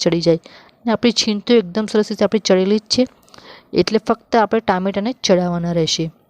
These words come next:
હવે આપણું આ શાક ઘણી રીતે ચડી ગયું લાગે છે અને આપણે જે બાજુ થોડું કાચું લાગતું હોય એને આપણે થોડુંક ફેરવી દેવાનું રહેશે. બધા ટામેટાં સરસ રીતે ચડી જાય ત્યાં સુધી આપણે આ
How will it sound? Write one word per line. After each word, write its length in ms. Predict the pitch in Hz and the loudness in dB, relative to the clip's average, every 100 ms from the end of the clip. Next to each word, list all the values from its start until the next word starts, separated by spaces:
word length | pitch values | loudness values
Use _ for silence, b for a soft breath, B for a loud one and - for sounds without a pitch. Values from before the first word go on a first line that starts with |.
| _ _ _ _ _ _ _ _ _ | _ _ _ _ _ _ _ _ _
હવે 220 | 208 170 196 | -4 2 2
આપણું 260 | 190 196 180 | 2 0 2
આ 80 | - | 2
શાક 160 | 180 - 185 | 0 0 2
ઘણી 180 | 202 | 4
રીતે 200 | 196 202 208 B B B B _ _ - | 4 2 2 B B B B _ _ 0
ચડી 260 | 165 175 165 | 0 -2 -2
ગયું 160 | 202 196 | 2 2
લાગે 180 | 196 208 | 2 -2
છે 100 | 254 - _ b b _ | -4 -10 _ b b _
અને 180 | 190 180 185 | -4 0 0
આપણે 200 | 170 202 - _ - | 2 0 0 _ 0
જે 140 | 233 | 2
બાજુ 240 | 208 202 220 | 2 0 -2
થોડું 280 | - 220 208 180 | -2 -4 -2 -4
કાચું 240 | 180 214 | -4 -6
લાગતું 280 | 233 _ 220 | -8 _ -4
હોય 100 | 202 | -2
એને 80 | 196 | -2
આપણે 160 | - 208 | -2 -4
થોડુંક 280 | 220 - - | -4 -12 -2
ફેરવી 320 | 165 - 165 | -2 0 0
દેવાનું 320 | 156 160 170 160 | 0 0 0 0
રહેશે. 260 | 156 - 170 - B B B - _ - | 0 -2 -6 -12 B B B -20 _ 0
બધા 340 | 185 170 - 196 | 0 2 -4 -8
ટામેટાં 420 | 220 214 214 - | -6 -4 -2 0
સરસ 220 | 196 196 | 0 0
રીતે 140 | 196 - | -4 -2
ચડી 200 | 214 - | -2 0
જાય 140 | 196 - _ _ _ - | -2 -2 _ _ _ 0
ત્યાં 180 | 202 - | 0 2
સુધી 260 | 185 - - | -2 2 0
આપણે 200 | - 175 | 0 0
આ 120 | 170 | 0